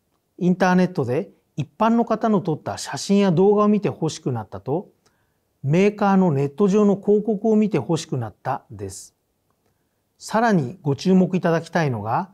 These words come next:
右から十番目、インターネットのライブ配信で見て欲しくなったと、右から五番目、写真教室で先生や生徒に勧められてです。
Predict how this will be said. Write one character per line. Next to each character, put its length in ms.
右 240
か 120
ら 120
十 260
番 240
目、 260
イ 120
ン 80
タ 180
ー 20
ネ 120
ッ 40
ト 160
の 120
ラ 220
イ 40
ブ 120
配 240
信 200
で 100
見 100
て 80
欲 200
し 100
く 120
な 120
っ 60
た 120
と、 260
右 220
か 120
ら 100
五 120
番 240
目、 240
写 240
真 300
教 260
室 220
で 200
先 340
生 200
や 120
生 280
徒 140
に 100
勧 260
め 120
ら 120
れ 120
て 320
で 200
す。 240